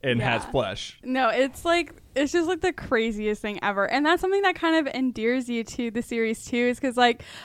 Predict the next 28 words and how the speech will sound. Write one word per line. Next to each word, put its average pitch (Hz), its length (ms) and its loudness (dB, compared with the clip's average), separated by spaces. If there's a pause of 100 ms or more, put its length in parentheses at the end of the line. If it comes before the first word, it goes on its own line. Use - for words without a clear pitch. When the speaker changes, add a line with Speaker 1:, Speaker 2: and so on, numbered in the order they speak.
(140)
Speaker 2:
obviously 269 840 6 (100)
Chucky 247 440 0
is 208 140 -2
<laughs> 277 180 4
not 359 160 10 (200)
a 269 100 4
great 226 520 -2
guy. 196 300 -4 (360)
Speaker 1:
Yeah. 107 360 0
Speaker 2:
But 254 600 6 (220)
<laughs> - 200 -20
he's 339 400 4
funny, 320 680 0
and 269 560 2
he's 262 580 0
just 320 160 -4
a, 277 80 -4 (220)
he's 311 180 0
just 330 160 -6
crazy, 240 720 -2
and 247 160 2
it 254 60 0
just 262 160 -2
makes 277 300 0
it 254 160 -2
fun 240 340 -4
to 226 120 -14
watch. 202 420 -2